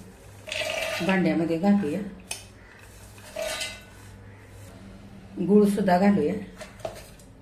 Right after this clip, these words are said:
म्हणजे गूळ पण चांगला आपला एकजीव होण्यासाठी मदत होईल.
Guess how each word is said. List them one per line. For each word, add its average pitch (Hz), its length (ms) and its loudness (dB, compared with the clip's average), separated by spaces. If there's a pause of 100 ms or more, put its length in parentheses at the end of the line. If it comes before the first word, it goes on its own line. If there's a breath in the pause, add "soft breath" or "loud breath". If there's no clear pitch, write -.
(340)
म्हणजे 165 240 -2
गूळ 185 300 0
पण 190 180 0
चांगला 185 360 2
आपला 185 280 0
एकजीव 180 500 0
होण्यासाठी 180 480 0
मदत 170 360 0
होईल. 175 260 -4